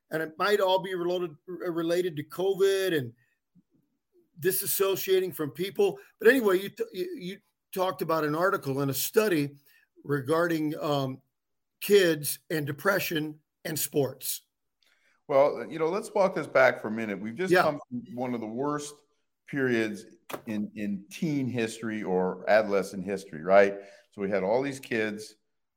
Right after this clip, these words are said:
Speaker 2: maybe not in Florida, but in most states, they were home for two years.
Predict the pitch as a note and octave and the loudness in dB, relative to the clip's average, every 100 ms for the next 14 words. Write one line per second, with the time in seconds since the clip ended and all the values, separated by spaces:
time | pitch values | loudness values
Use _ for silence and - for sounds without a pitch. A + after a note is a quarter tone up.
0 | - G#2+ A2 G#2+ F2+ G2+ - A2+ G#2+ G#2 | -12 -8 -4 -2 -2 -6 -4 0 2 0
1 | G2+ F2+ F#2+ A2+ A2+ A2+ G2 F#2+ F#2+ - | -2 0 0 0 -4 0 0 0 -6 -16
2 | _ _ _ F#2 G2 G2+ A2+ B2 C#3 C3 | _ _ _ -2 -2 2 0 0 -6 -6
3 | C3 A#2+ A2 G#2 G2+ G#2 | -4 -2 0 0 -2 -6